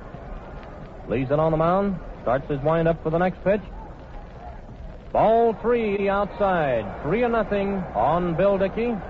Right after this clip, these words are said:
a left-handed batter, second man up for the Yanks, or rather for the American Leaguers here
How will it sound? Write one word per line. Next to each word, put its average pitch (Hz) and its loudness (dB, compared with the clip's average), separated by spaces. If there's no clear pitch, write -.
a 101 -4
left-handed 190 0
batter, 185 0
second 185 -2
man 185 0
up 175 -2
for 175 2
the 165 0
Yanks, 165 0
or 98 -2
rather 143 2
for 156 -4
the 151 0
American 170 2
Leaguers 160 0
here 156 2